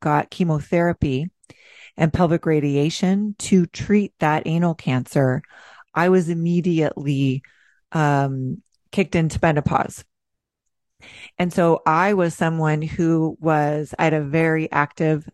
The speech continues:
sex life, uh, prior to that. And I had a, quite a active libido. I don't know, you know,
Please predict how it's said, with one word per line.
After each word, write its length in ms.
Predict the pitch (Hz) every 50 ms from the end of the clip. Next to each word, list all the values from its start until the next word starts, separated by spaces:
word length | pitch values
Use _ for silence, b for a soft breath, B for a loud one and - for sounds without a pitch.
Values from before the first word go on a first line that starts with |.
| -
sex 320 | - - 170 151 - - -
life, 380 | 170 165 175 - - - - - _ b b b b b b b b b -
uh, 160 | 165 156 151
prior 280 | - - 185 165 160 160
to 100 | - 175
that. 220 | 160 160 156 151 -
And 140 | 160 156 147
I 80 | 147
had 420 | 151 156 156 156 151 151 147 - - - -
a, 380 | 160 156 156 151 151 147 - - _ _ _ - - _ _ _ -
quite 260 | - 196 185 180 175
a 340 | 175 165 156 147 147 143 - _ _ _ _ _ _ _ _ -
active 400 | - 165 165 - - 180 160 151
libido. 680 | 160 160 143 139 147 143 151 160 165 190 190 208 214 b b b b b b b b
I 120 | - 175
don't 180 | 175 180 160 170
know, 320 | 175 170 170 165 160 156
you 160 | - - 165 165
know, 240 | 156 143 135 135